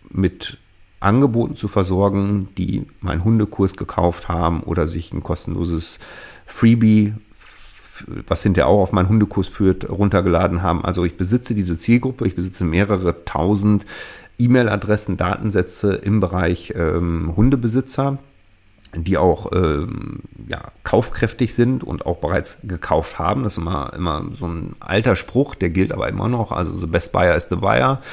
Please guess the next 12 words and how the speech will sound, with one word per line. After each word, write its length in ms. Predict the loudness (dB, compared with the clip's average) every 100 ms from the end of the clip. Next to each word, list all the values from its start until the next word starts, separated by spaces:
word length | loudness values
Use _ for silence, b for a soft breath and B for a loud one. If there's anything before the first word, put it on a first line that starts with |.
| B B
Das 140 | B 0
heißt, 200 | 0 2
der, 80 | 2
der 120 | 2
schon 120 | 0
mal 80 | 0
gekauft 460 | 0 0 0 0
hat, 160 | -2 -4
ist 120 | -2
auch 220 | 0 0
der 140 | -2 -2
beste, 760 | -2 -4 -2 -2 0 -4 -6